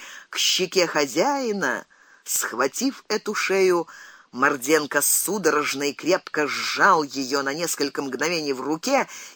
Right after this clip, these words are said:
и с силою швырнул от себя голубя в противоположный угол.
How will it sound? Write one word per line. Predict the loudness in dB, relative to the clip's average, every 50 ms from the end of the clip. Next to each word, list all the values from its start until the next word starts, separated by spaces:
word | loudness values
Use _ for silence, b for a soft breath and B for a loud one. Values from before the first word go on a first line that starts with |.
| B
и | -2 -2
с | 0 -2
силою | -2 -4 -4 0 2 2 2 4 2 2 2
швырнул | 2 0 0 -2 0 2 2 4 4 2 2 4 6 4
от | 4 4
себя | 0 -4 0 0 2 2
голубя | 4 4 4 4 4 4 4 4 2 B B B B
в | -18 -6 0
противоположный | 0 0 2 4 2 2 4 4 2 2 0 0 -2 -4 -6 -4 -4
угол. | -4 -4 -2 0 0 0 0 0